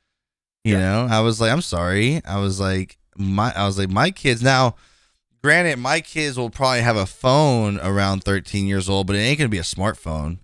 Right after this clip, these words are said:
Speaker 1: I was like, "I'm gonna get you guys what I used to have and go look for one of those flip phones that doesn't have the internet on it, just has
Speaker 2: A,
Speaker 1: text
Speaker 2: a
Speaker 1: mess-"
Speaker 2: flip phone?
Speaker 1: Yeah, a flip
Speaker 2: Dude,
Speaker 1: phone.
Speaker 2: dude, that were luxury.
Speaker 1: Dude,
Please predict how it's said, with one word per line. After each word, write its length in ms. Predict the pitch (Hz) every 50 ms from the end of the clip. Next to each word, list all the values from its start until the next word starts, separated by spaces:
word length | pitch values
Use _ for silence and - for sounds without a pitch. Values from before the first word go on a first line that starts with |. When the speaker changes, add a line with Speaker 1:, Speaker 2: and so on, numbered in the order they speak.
| - _ _ _ _ _ _ _ _ _ _ _ _ _ _ -
Speaker 1:
I 120 | 101 101 101
was 140 | 101 95
like, 120 | 101 98 101
"I'm 80 | 120
gonna 140 | 135 117 101
get 240 | 95 101 107 - -
you 80 | 110 107
guys 200 | 110 107 101 98
what 120 | 98 95
I 80 | 104 127
used 220 | 127 101 92 -
to 60 | 95
have 200 | 92 95 95 95
and 100 | 92 92
go 120 | 90 101 98
look 160 | 98 101 -
for 140 | - 98 98
one 100 | 101 101
of 60 | 98
those 140 | 90 85 -
flip 240 | - - 147 -
phones 380 | - - - 95 92 90 90 87
that 60 | 92
doesn't 240 | 95 101 95 92 87
have 340 | 98 113 123 139 143 120 95
the 100 | 92 90
internet 300 | 92 90 87 87 85 85
on 160 | 82 82 85
it, 60 | 85
just 180 | 85 92 92 -
has 160 | 107 98 92
Speaker 2:
A, 260 | 87 - - _ -
Speaker 1:
text 240 | - 107 104 - -
Speaker 2:
a 40 | 113
Speaker 1:
mess-" 80 | 110 104
Speaker 2:
flip 260 | 190 262 349 359 269
phone? 480 | - - 226 190 156 135 120 110 104 - -
Speaker 1:
Yeah, 260 | - 240 131 113 92
a 40 | 87
flip 240 | - - - 156 - - -
Speaker 2:
Dude, 0 | - 98 87
Speaker 1:
phone. 220 | 85 - 85 90 92 - - -
Speaker 2:
dude, 280 | - - 254 165 - - _ _ _
that 200 | - 208 277 311
were 120 | 277 185 151
luxury. 680 | 143 143 170 269 - - - - - 143 113 104 - - _ _ _ _ _ _ _ _ _ -
Speaker 1:
Dude, 220 | 117 113 101 -